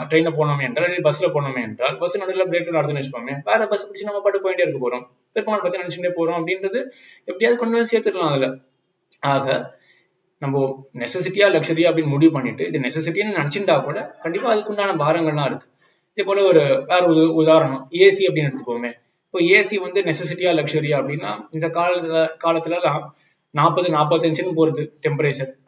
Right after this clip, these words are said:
கண்டிப்பா ஏ சி வேண்டியதாக தானே இருக்கு அப்படின்னு தோணிச்சுன்னா, ஆனா இதனால என்ன ஒரு பாரம்? அப்ப நம்ம பழக்கின்றோம், உடம்பையே வந்து ஏ சிக்கு பழக்கின்றோம் அப்படின்னா, மொத்த சிட்டியும் பிளாக் அவுட் ஆகுதுன்னு வச்சுப்போமே, மொத்த சிட்டிக்கும் கரண்ட் போயிடுதுன்னு வச்சுப்போமே,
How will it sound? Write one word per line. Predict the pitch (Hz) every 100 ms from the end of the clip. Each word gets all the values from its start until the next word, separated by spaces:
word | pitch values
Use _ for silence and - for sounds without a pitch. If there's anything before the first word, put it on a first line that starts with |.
| -
கண்டிப்பா | 156 170 185
ஏ | 165 160
சி | 170
வேண்டியதாக | 151 151 156 151 143 143
தானே | 147 147
இருக்கு | 131 131 131 143 127 -
அப்படின்னு | 139 151 151 147
தோணிச்சுன்னா, | 160 156 131 110 107 143 151 - _ _ _ -
ஆனா | 202
இதனால | 170 185 208
என்ன | 185 190
ஒரு | 180
பாரம்? | 147 151 156 139 - _ _ _ -
அப்ப | - 156
நம்ம | 160 143
பழக்கின்றோம், | 143 180 190 196 151 131 123
உடம்பையே | 127 170 175 175
வந்து | 160 170 151
ஏ |
சிக்கு | 160 160 175
பழக்கின்றோம் | 143 135 147 151 139 147
அப்படின்னா, | 131 131 120 110 135 - _ _ _ _ _ _ -
மொத்த | 165 165 170 -
சிட்டியும் | 190 208 190 214 202
பிளாக் | 147 147 170
அவுட் | 185 160
ஆகுதுன்னு | 139 147
வச்சுப்போமே, | 131 - 113 117 117
மொத்த | 147 170
சிட்டிக்கும் | 165 180 185 180
கரண்ட் | 151 151
போயிடுதுன்னு | 143 139 135 139 131
வச்சுப்போமே, | 127 113 117